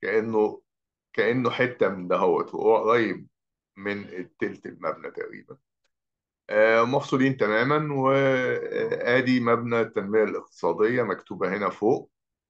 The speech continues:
ومشروع يعني كويس، يعني حلو معماريا، حتى مش بطال كمبنى، آه، إداري.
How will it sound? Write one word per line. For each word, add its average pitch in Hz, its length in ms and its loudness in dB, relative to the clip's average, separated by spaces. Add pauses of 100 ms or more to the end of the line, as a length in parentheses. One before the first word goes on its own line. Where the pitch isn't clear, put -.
(240)
ومشروع 50 1300 -2 (960)
يعني 185 180 0
كويس، 160 520 0
يعني - 420 -10
حلو - 380 -6 (260)
معماريا، 101 840 -4
حتى 98 380 -6
مش 107 480 -14
بطال - 480 -2 (800)
كمبنى، 98 580 -2 (400)
آه، 98 480 -8
إداري. 92 440 -10